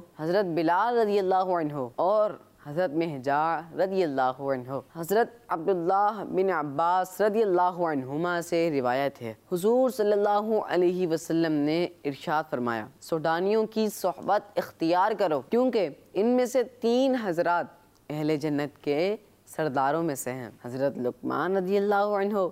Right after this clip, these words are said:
حضرت نجاشی رضی اللہ عنہ، مؤذن رسول حضرت بلال رضی اللہ عنہ۔ اللہ پاک کی ان پر رحمت ہو اور ان کے صدقے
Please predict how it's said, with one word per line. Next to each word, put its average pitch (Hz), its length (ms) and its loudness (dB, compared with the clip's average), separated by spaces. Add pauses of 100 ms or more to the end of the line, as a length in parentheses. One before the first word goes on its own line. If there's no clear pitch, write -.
حضرت 185 280 0
نجاشی 185 640 0
رضی 190 160 0
اللہ 170 160 2
عنہ، 156 360 0 (200)
مؤذن 196 480 0
رسول 220 500 2
حضرت 147 380 -2
بلال 139 500 0 (140)
رضی 185 220 0
اللہ 143 160 2
عنہ۔ 127 400 -2 (140)
اللہ 180 360 0
پاک 165 340 -2
کی 165 100 2
ان 156 120 0
پر 151 100 0
رحمت 170 420 -4
ہو 151 120 0 (100)
اور 202 240 0 (100)
ان 226 180 2
کے 254 140 0
صدقے 190 460 -2